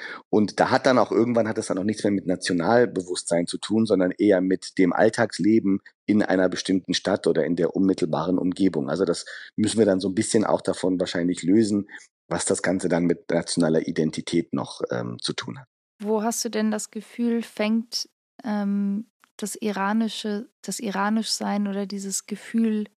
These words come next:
Speaker 2: von nationaler Identität an im Alltag? Wo begegnet dir das?
Speaker 1: Das ist eine gute Frage. Ich,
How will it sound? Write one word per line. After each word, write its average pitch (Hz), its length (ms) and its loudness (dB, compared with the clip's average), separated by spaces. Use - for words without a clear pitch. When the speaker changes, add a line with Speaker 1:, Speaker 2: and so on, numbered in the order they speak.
Speaker 2:
von 208 280 -2
nationaler 196 580 -4
Identität 202 720 -6
an 226 360 0
im 190 120 -4
Alltag? 196 540 -8
Wo 214 120 0
begegnet 202 540 -4
dir 214 120 0
das? 208 320 -6
Speaker 1:
Das 117 160 2
ist 131 120 -4
eine 127 100 2
gute 151 260 2
Frage. 143 380 4
Ich, - 380 -4